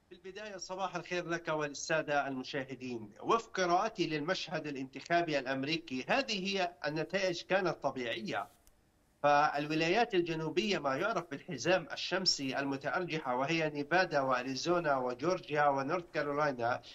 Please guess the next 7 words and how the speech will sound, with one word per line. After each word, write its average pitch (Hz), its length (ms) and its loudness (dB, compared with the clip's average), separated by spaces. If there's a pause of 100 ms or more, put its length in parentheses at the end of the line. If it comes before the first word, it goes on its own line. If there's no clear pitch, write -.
(440)
هي 214 420 6 (640)
في 175 60 0
الأصل 214 420 2
ولايات 185 400 4
حمراء 170 400 0
تصوت 175 720 0
للحزب 170 880 -2